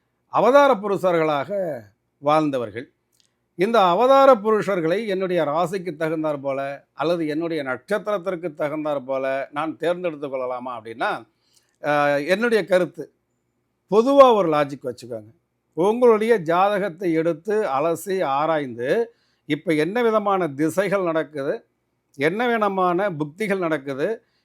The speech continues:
இந்த திசையினுடைய நாயகன் ஆறாம் ஸ்தானாதிபதியா அல்லது ந-, எட்டாம் ஸ்தானாதிபதியினுடைய நட்சத்திரத்தினுடைய சாரம் பெற்றிருக்கிறாங்களா, அதன் காரணமாக என்ன விதமான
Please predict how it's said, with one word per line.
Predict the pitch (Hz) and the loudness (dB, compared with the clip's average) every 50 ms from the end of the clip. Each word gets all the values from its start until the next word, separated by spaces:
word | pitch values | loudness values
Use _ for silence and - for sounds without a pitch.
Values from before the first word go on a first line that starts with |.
| _ _ | _ _
இந்த | 160 156 190 196 160 | -8 -2 0 0 -2
திசையினுடைய | 139 135 156 165 160 - 233 240 247 240 240 233 226 208 196 | 2 2 2 2 2 2 2 2 2 0 -2 -2 0 0 2
நாயகன் | 175 175 180 180 180 165 196 202 190 | 2 2 2 2 2 0 -2 -2 0
ஆறாம் | 165 160 170 185 190 196 180 | 0 2 4 4 4 4 2
ஸ்தானாதிபதியா | 147 170 170 160 156 156 147 143 135 127 135 131 131 131 139 156 180 | 0 -2 -2 0 -2 -2 -2 -4 -6 -6 -6 -6 -4 -4 0 2 2
அல்லது | 190 175 170 170 165 175 | 2 2 0 -2 -2 -2
ந-, | 160 | -4
எட்டாம் | 156 156 151 147 135 143 139 147 185 185 165 | -2 -4 -4 -4 -4 -6 -4 -2 -2 -2 -2
ஸ்தானாதிபதியினுடைய | 175 170 160 156 147 143 143 139 139 135 131 135 135 127 120 - _ _ _ _ _ | -2 -4 -2 -4 -4 -6 -6 -6 -8 -8 -6 -4 -4 -4 -4 -6 _ _ _ _ _
நட்சத்திரத்தினுடைய | _ 113 131 147 139 - - 233 226 190 220 208 185 170 180 175 170 180 185 | _ -4 -4 -4 -4 2 0 0 2 2 -2 -2 -2 -2 -4 -4 -2 0 -2
சாரம் | 160 - - 131 139 156 185 214 208 196 | -2 -2 0 2 4 4 4 4 2 0
பெற்றிருக்கிறாங்களா, | 175 165 139 160 151 143 120 143 127 123 120 113 113 127 156 196 196 - _ _ _ _ _ _ _ _ _ | -2 -6 -4 -4 -8 -6 -4 -4 -6 -6 -6 -6 -4 -2 -2 -4 -4 -8 _ _ _ _ _ _ _ _ _
அதன் | - 127 139 175 214 254 262 208 | 0 2 4 4 4 2 0 -4
காரணமாக | - 233 240 254 262 247 262 240 202 190 180 170 214 | -2 2 4 4 4 2 0 -2 0 2 2 2 2
என்ன | 254 202 175 170 196 226 247 247 | 0 0 0 -2 0 -2 -4 -4
விதமான | 233 208 202 196 185 175 170 165 156 160 214 269 277 - | -2 0 0 0 0 0 0 0 0 0 -2 -4 -6 -8